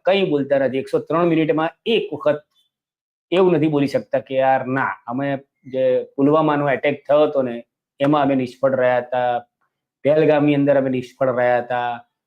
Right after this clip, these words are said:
ઓપરેશન સિંદૂરમાં અમે પૂરા સક્સેસફુલ નથી ગયા. કંઈક તો બોલી શકે ને એટલી જમીર પ્રભુ. કાં તો એક, એક એવી એક પ્રાર્થના છે પ્રભુ કે આ લોકોને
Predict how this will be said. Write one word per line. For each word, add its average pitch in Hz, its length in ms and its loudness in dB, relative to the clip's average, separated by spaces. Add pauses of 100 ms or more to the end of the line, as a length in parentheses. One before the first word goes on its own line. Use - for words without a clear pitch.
(140)
ઓપરેશન 131 380 0
સિંદૂરમાં 156 540 2
અમે 151 120 2
પૂરા 147 220 0
સક્સેસફુલ 143 600 -4
નથી 123 260 -4
ગયા. 123 420 -2 (1120)
કંઈક 185 240 -2
તો 180 80 2
બોલી 170 240 2
શકે 175 220 0
ને 113 260 -4 (320)
એટલી 160 300 -2
જમીર 151 540 2 (160)
પ્રભુ. 151 200 -2
કાં 165 220 2
તો 180 140 4
એક, 170 240 0
એક 175 240 -8
એવી 175 240 4
એક 175 200 -2
પ્રાર્થના 170 440 0
છે 160 100 2
પ્રભુ 139 260 0
કે 151 120 0
આ 151 100 2
લોકોને 165 440 0